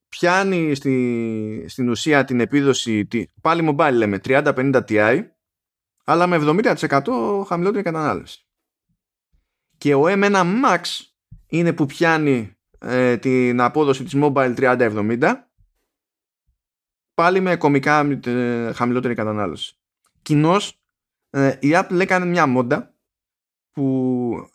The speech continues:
ε, α, σημαίνει πλέον ότι το χρησιμοποιώ G P U της προκοπής, ε, όταν είμαι εκτός μπρίζας, δεν είναι καταστροφή.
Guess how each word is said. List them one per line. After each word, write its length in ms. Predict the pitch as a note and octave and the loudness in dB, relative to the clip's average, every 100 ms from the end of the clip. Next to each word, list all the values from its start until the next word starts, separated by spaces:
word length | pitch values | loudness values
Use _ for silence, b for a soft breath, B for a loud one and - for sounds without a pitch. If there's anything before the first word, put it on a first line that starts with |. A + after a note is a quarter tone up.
| - | -8
ε, 200 | B2+ B2 | -2 -2
α, 300 | A2+ C3 C3 - _ _ _ | -2 -2 -4 -6 _ _ _
σημαίνει 760 | - - C#3+ E3 F#3+ F3 D#3+ _ - | -6 0 2 2 0 -2 -6 _ -4
πλέον 520 | D3 C#3+ C#3+ G#3 A#3+ _ _ - | 2 2 2 -2 -8 _ _ -4
ότι 840 | C#3 C#3 C#3 C3+ C3 B2 A#2 A2 | -2 -2 -2 0 0 0 0 -2
το 220 | A#2+ B2 A#2 | 0 2 2
χρησιμοποιώ 760 | B2+ A2+ B2+ A#2 - C#3+ F3 | 0 -2 0 -2 0 2 2
G 140 | E3 | 2
P 280 | D#3 E3 D#3+ | 0 0 0
U 40 | E3+ | 0
της 120 | - | 0
προκοπής, 680 | C3+ C#3+ C3 D#3+ E3+ - _ _ _ _ _ _ _ _ _ _ _ _ _ - C3 C3 | -2 -2 -2 -2 -2 -10 _ _ _ _ _ _ _ _ _ _ _ _ _ -12 -10 -8
ε, 600 | - C#3 B2+ B2 A#2+ A2+ - - | 0 2 4 2 2 -2 -6 -6
όταν 300 | B2 D3 D3+ | -2 0 2
είμαι 120 | E3 | 2
εκτός 240 | C3+ E3+ C3+ | 2 0 0
μπρίζας, 600 | C3+ C3 D#3+ - - _ _ - | 0 2 0 -2 -12 _ _ -12
δεν 280 | C3+ E3+ F#3 | -2 0 2
είναι 80 | |
καταστροφή. 500 | F#3 E3+ - C#3 A#2 | 2 0 -2 -4 -4